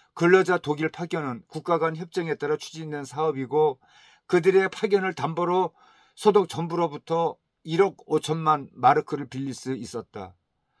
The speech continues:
파독 강부 간호사들이 그 송금액과 더불어 한강의 기적에 초석이 된 것이다. 조국에 대한 이분들의 기여에 조금이나마 경제적 지원을 해주는 것이 국가가 해줄 수 있는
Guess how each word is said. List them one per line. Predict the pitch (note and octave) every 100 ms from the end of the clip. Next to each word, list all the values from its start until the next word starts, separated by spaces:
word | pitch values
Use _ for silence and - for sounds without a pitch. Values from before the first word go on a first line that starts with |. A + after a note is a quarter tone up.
| _
파독 | - F#3 G3 - _ -
강부 | C#3+ D#3 E3
간호사들이 | B2 C3+ B2 C3+ B2+ B2+ D3 D3 _ _ _ _
그 | D3+ D3+
송금액과 | - G#3+ G3 F3+ C3 D3+
더불어 | B2+ A#2+ A2+ C3+ C3+ - - -
한강의 | - A#3 A3+ A3 G3 F3
기적에 | C3 D3 C#3 D#3
초석이 | - D#3 D#3 D3
된 | G#2 G#2+
것이다. | G#2 - - G2+ _ _ _ _ _ _ _ _ _ -
조국에 | E3 E3 G3 F#3+
대한 | E3+ F3+ E3+ -
이분들의 | E3+ F3+ G3 E3 E3 F#3 A#3 _ _ _ _ _ -
기여에 | - D#3+ E3 F3+
조금이나마 | - A#2+ C#3 D#3 D#3 D3+ D3+ D3+ A#2+
경제적 | B2+ C#3 D3 D3
지원을 | - D3 C#3+ D3
해주는 | D#3 F#3+ F#3
것이 | D#3 C3+ D#3 D3+ - _ _ _ _ _ _ _
국가가 | - D#3+ A3 G3
해줄 | E3+ E3+ E3
수 | D#3
있는 | D3+ C3+ G#2